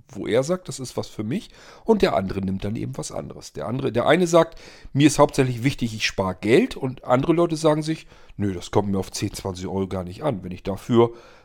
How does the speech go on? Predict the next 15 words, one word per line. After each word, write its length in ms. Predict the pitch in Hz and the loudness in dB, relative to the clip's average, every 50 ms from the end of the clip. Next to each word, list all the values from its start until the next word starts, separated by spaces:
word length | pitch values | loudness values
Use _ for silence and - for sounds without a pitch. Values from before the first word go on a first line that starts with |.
| _ - - | _ -6 -4
das 180 | 104 101 - | -4 -4 -2
Gerät 300 | - 110 95 95 95 - | -2 -2 -2 -2 -4 -2
komplett 460 | - - 95 - - 98 95 - - - | -4 -6 -4 -4 -4 -6 -6 -8 -12 -14
brühwarm 500 | 101 98 98 101 95 90 98 98 92 - | -14 -8 -6 -4 -2 0 -2 -2 -2 -4
erklärt 380 | 92 - - - 92 87 - | -10 -12 -10 -10 -10 -10 -8
bekomme 320 | - 117 - - 165 160 147 | -10 -4 -2 -2 -2 0 -2
und 100 | - - | -4 -6
ich 140 | 107 - | -8 -6
mir 100 | 127 117 | -4 -4
das 160 | 98 107 101 - | -2 -4 -4 -6
erspare, 640 | - 92 - - - _ 95 98 95 101 107 113 | -8 -8 -8 -10 -6 _ -4 -2 -2 -2 -4 -6
diese 200 | 98 95 95 101 | -6 -6 -10 -12
blöde 280 | 92 95 98 98 98 92 | -8 -6 -4 -4 -4 -4
Bedienungsanleitung 960 | 87 - - 101 151 202 196 143 - - 104 101 101 101 101 - 101 95 90 | -6 -8 -6 -4 -4 -4 -4 -4 -6 -6 -6 -4 -4 -4 -4 -6 -8 -8 -8
durchzuackern, 880 | 92 92 - - - 95 92 92 87 - - 92 - - 101 113 160 | -8 -8 -8 -10 -10 -8 -8 -8 -8 -8 -10 -10 -8 -6 -6 -6 -6